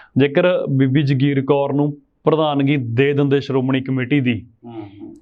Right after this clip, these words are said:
Speaker 1: ਕੀ ਬੀਬੀ ਜਗ-, ਜਗੀਰ ਕੌਰ ਜੀ ਅੱਜ ਕਿਹੜੇ ਧੜੇ ਨਾਲ ਖੜਦੇ?
Speaker 2: ਹੂੰ।
Speaker 1: ਕੀ ਜਿਹੜਾ ਧੜਾ ਅੱਜ, ਅ, ਵੱਖਰਾ ਹੋਇਆ ਧੜਾ, ਆਪਾਂ ਨੂੰ ਨਹੀਂ ਪਤਾ ਉਸ ਧੜੇ ਦੀ ਪੋਲਿਟਿਕਸ ਕੀ ਰਹੀ ਆ ਆਪਸ ਦੇ ਵਿੱਚ।
Speaker 2: ਹੂੰ।
Speaker 1: ਜਿਹੜੇ ਬ-, ਲੀਡਰ ਬੈਠਦੇ ਨੇ, ਆਪਾਂ ਨੂੰ ਨਹੀਂ ਪਤਾ ਕਿ ਉਹਨਾਂ ਦੇ ਹੁਣ ਤੱਕ ਕੀ ਸਿਸਟਮ ਰਿਹਾ।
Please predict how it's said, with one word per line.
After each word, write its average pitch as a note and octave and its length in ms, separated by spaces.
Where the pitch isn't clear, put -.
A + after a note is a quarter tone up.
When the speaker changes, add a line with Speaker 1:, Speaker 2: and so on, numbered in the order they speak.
Speaker 1:
ਕੀ C#3+ 120
ਬੀਬੀ C3+ 260
ਜਗ-, C3 360
ਜਗੀਰ B2+ 240
ਕੌਰ C3+ 220
ਜੀ C3 100
ਅੱਜ C3 100
ਕਿਹੜੇ C#3+ 280
ਧੜੇ D#3+ 260
ਨਾਲ A#2+ 180
ਖੜਦੇ? A#2 440
Speaker 2:
ਹੂੰ। D#4 160
Speaker 1:
ਕੀ D#3+ 160
ਜਿਹੜਾ D3 240
ਧੜਾ F3 280
ਅੱਜ, C#3 200
ਅ, - 20
ਵੱਖਰਾ C#3 360
ਹੋਇਆ C3+ 220
ਧੜਾ, C#3+ 380
ਆਪਾਂ C3+ 200
ਨੂੰ E3+ 100
ਨਹੀਂ F#3 100
ਪਤਾ E3 180
ਉਸ D#3+ 140
ਧੜੇ E3 160
ਦੀ D#3 100
ਪੋਲਿਟਿਕਸ C#3 440
ਕੀ C#3 200
ਰਹੀ C3+ 200
ਆ C3 60
ਆਪਸ C3 240
ਦੇ C3 80
ਵਿੱਚ। B2 220
Speaker 2:
ਹੂੰ। A2+ 280
Speaker 1:
ਜਿਹੜੇ C3 200
ਬ-, D3+ 100
ਲੀਡਰ B2+ 380
ਬੈਠਦੇ A#2+ 440
ਨੇ, D#3+ 200
ਆਪਾਂ B2+ 220
ਨੂੰ F3+ 80
ਨਹੀਂ F3+ 100
ਪਤਾ F3 160
ਕਿ E3 100
ਉਹਨਾਂ F3 160
ਦੇ F3 100
ਹੁਣ C#3+ 180
ਤੱਕ C#3+ 180
ਕੀ C#3+ 200
ਸਿਸਟਮ C#3 320
ਰਿਹਾ। C#3 260